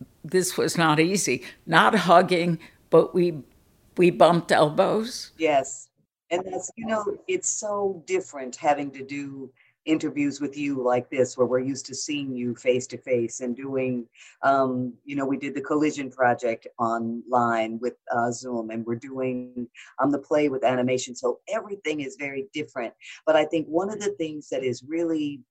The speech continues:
Speaker 2: um, been important for me is that we're able to keep creating work. We're able to keep telling stories.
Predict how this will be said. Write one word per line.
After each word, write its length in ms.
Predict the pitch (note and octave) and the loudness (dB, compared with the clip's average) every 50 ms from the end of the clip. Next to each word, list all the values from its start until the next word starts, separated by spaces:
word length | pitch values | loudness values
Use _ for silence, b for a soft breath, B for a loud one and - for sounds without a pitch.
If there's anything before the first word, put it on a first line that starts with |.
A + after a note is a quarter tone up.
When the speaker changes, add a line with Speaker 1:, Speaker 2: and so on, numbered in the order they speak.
| _ _ _ _ _ - | _ _ _ _ _ -4
Speaker 2:
um, 240 | C#3+ C#3 C3+ C3+ B2+ | -2 -2 -2 0 0
been 140 | D#3+ D3 | 0 0
important 500 | C#3 C3 - - F3 E3 - - B2+ - | 0 0 -2 0 2 2 2 0 -4 -10
for 120 | - C3+ C#3 | -10 -8 -6
me 340 | D#3 E3+ E3+ D#3 C#3+ C#3+ - | -4 -4 -6 -6 -8 -10 -10
is 240 | - C#3 C#3 C3+ - | -10 -10 -10 -8 0
that 180 | - B2+ B2+ | 0 0 0
we're 240 | D#3 C#3 B2+ B2 - - | 2 -2 -4 -4 -4 -4
able 300 | D#3 D#3+ E3 E3 D#3+ D3+ | -4 -4 0 0 0 -2
to 120 | - - E3+ - _ | -2 -8 -20 -20 _
keep 340 | _ - _ E3 E3 D#3 - _ _ _ _ _ _ _ _ | _ -20 _ -14 -14 -14 -14 _ _ _ _ _ _ _ _
creating 720 | - - D#3+ D3+ C#3+ D3 C#3+ D3 D3 D3 C#3 C3+ C3 B2 | -4 -2 -2 -2 0 0 0 0 0 -2 -4 -4 -8 -8
work. 400 | A#2+ C#3 C#3 B2+ - - - _ | -8 -6 -4 -4 -4 -6 -6 _
We're 160 | A#2+ - - - | -4 -2 -2 -2
able 260 | D3 C#3+ - - B2+ | -6 -6 -4 -4 -6
to 80 | B2 - | -6 -8
keep 440 | - _ - - E3+ E3 - - _ | -10 _ -16 -12 -12 -12 -12 -12 _
telling 340 | _ D3 C#3+ C#3 C3+ C3+ C3 | _ -4 -2 -2 -2 -6 -6
stories. 720 | - - _ _ _ - D3 C#3+ C3+ B2 A2+ A2 - - | -10 -16 _ _ _ -10 -8 -2 0 0 0 0 -6 -10